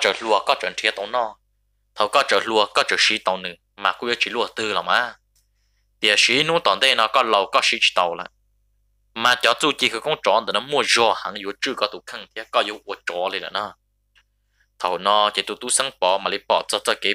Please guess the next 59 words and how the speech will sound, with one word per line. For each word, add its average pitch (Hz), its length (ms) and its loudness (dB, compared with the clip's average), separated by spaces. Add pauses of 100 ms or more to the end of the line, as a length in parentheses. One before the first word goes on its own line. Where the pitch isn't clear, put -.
(120)
phê 95 180 0
để 87 200 -6
cho 87 160 -2
chú 123 100 -6 (100)
chỉ 107 80 -16
có 104 160 -12
con 107 160 -10 (100)
chó 87 240 -8
nó. - 160 -20 (1000)
Nếu 104 140 0
thế 123 180 2
giờ 92 300 2
tiểu 147 540 -2
chỉ 98 200 -6
lầu 92 220 -8
giờ 107 140 -2
lên 101 140 0
nó. 92 260 -2 (1000)
Ừ 120 100 -4
giờ 123 180 2
chủ 95 200 -4
ba 120 140 4
lúc 120 160 -4
giờ 120 80 2
lúc 117 160 -4
rõ 85 120 2
nó 87 120 -10
có 92 80 -8 (100)
tàu 85 200 -4
nữa. 110 140 -12 (200)
Giờ 104 80 0 (140)
ba 120 180 4
chỉ - 160 0
tàu 92 140 0
mà 87 200 -12
cho 95 100 -4
nên 95 160 -10 (140)
nó 90 80 -6
yếu 87 160 -8
một 113 260 -10
cái 90 160 -8
bao 98 140 4
cái - 180 -12
tua. 98 180 -10 (760)
Thầu 107 200 0
nó 120 440 4
chỉ 107 200 2
tuôn 143 160 -4
giống 104 220 -2
cá 101 400 2
giờ 107 120 2
hay 92 220 0
đâu 101 200 0
cho 101 80 2
nên 104 160 -4
dễ 117 180 4
dơ 107 260 2
hả 95 200 -12
tìa. 87 220 -4